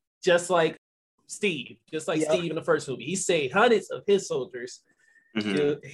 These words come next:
Speaker 1: he was like, "All right, so what y'all wanna do?" It's like, "That's cool. He saved everybody. We told you not to, but you did it anyway." Isaiah did the same thing. They locked
Speaker 3: Lock-
Speaker 1: this dude up for forty years.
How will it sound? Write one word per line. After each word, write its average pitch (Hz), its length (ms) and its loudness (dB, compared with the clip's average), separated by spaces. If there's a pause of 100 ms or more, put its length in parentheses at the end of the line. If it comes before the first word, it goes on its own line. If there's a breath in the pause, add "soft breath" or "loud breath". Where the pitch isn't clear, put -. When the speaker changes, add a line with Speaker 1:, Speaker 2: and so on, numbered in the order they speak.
Speaker 1:
he 175 60 2
was 143 100 -2
like, 123 460 0
"All 127 100 -4
right, 120 240 -6 (140)
so 127 200 -4
what 135 160 -4
y'all 143 140 -2
wanna 127 160 -2
do?" 127 240 -8 (240)
It's - 100 -20
like, 113 240 -12 (680)
"That's - 100 0
cool. 165 360 0
He 240 80 -4
saved 127 240 0
everybody. 120 440 -6 (200)
We 147 80 -10
told 190 180 4
you 175 60 0
not 165 180 2
to, 170 80 -8
but 143 120 -10
you - 40 -20
did 135 180 -4
it 123 100 -6
anyway." 107 260 -12 (180)
Isaiah 165 560 4
did - 120 -8
the - 40 -20
same 185 480 -4
thing. 131 380 -8 (1200)
They 208 80 -4
locked 190 160 4
Speaker 3:
Lock- 117 140 6
Speaker 1:
this 160 80 4
dude 143 40 2
up 135 100 0
for 139 60 -6
forty 143 280 0
years. - 420 -10